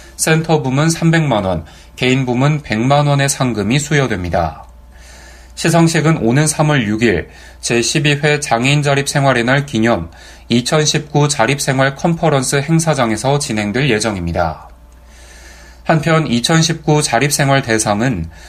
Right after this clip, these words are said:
자립생활 운동 및 정책 발전에 공헌하거나 자립생활을 몸소 실천하며 장애에 대한 인식을 개선한 개인이나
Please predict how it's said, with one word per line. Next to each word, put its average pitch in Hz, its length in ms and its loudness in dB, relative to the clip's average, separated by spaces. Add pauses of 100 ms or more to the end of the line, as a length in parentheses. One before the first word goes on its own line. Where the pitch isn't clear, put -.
(260)
자립생활 147 720 0
운동 131 380 2
및 143 180 2
정책 120 440 -2
발전에 139 540 0
공헌하거나 113 840 0 (420)
자립생활을 139 760 0
몸소 135 480 0
실천하며 117 840 0 (360)
장애에 135 400 0
대한 139 300 0
인식을 139 640 0
개선한 127 560 -2
개인이나 107 640 -2